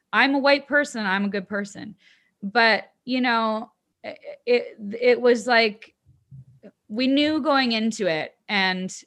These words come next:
we sort of decided, I don't know what we, I don't know what we thought. Maybe we thought we, it would be okay or we would do better next time.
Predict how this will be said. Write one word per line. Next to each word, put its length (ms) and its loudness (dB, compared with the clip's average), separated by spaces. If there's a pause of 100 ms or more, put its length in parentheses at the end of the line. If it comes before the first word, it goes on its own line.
(260)
we 600 -4
sort 300 -2
of 120 -6
decided, 560 2
I 140 4
don't 160 2
know 140 -2
what 200 -4
we, 300 -10
I 100 0
don't 160 0
know 180 -2
what 120 -6
we 80 -10
thought. 300 -12 (100)
Maybe 280 -4
we 160 -2
thought 280 -2
we, 180 -2 (140)
it 100 -4
would 200 -2
be 140 0
okay 420 0
or 80 0
we 120 -4
would 220 -6
do 120 -6
better 280 -2
next 300 -6
time. 420 0